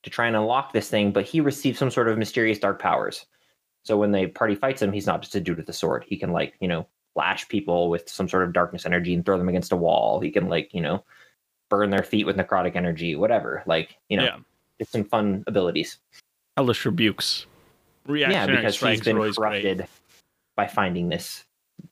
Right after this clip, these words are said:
Speaker 1: area.
Speaker 2: Mm-hmm.
Speaker 1: Bam. Fun little story arc that then leads into big bad evil guy Lich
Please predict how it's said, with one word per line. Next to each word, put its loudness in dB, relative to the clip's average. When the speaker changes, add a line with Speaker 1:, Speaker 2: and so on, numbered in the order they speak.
Speaker 1:
area. 2
Speaker 2:
Mm-hmm. 2
Speaker 1:
Bam. 2
Fun 0
little 0
story 2
arc 0
that 2
then 2
leads 0
into 2
big 2
bad 4
evil 2
guy 2
Lich -2